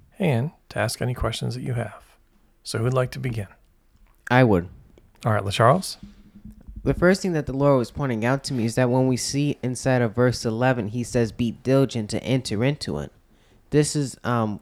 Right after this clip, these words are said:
Speaker 2: I know we've talked previously in previous episodes about the rest and how it's not the rest that us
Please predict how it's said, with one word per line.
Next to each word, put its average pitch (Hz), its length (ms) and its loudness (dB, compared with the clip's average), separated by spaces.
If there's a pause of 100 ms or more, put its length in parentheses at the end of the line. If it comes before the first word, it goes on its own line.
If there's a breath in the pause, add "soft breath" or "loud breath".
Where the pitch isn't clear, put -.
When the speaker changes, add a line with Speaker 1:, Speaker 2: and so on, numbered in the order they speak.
Speaker 2:
I 131 140 0
know 131 180 2
we've 127 240 0
talked - 460 -4
previously 127 840 -4
in 107 140 -8
previous 120 380 -2
episodes 127 420 -2
about 113 300 0
the - 80 -2
rest 123 340 0
and 107 140 -8
how 117 180 -2
it's - 140 -8
not 127 180 -2
the 127 80 -8
rest 120 240 -2
that 110 140 0
us 107 180 -4